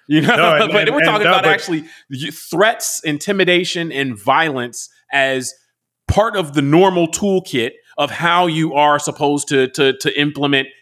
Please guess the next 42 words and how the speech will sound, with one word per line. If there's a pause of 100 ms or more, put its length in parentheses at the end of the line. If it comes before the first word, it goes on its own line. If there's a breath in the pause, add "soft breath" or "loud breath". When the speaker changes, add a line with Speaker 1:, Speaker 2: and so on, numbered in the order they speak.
Speaker 1:
and
enact
the
things
that
Speaker 2:
Yeah,
and,
and
let's
be
clear,
the
reason
why
violence, (500)
uh,
and,
and
threats
are
used
as
a
political
tool
by
fascists,
I
think
that's
one
of
the
things
that
also (300 soft breath)
is
unique
about
fascism
is
that,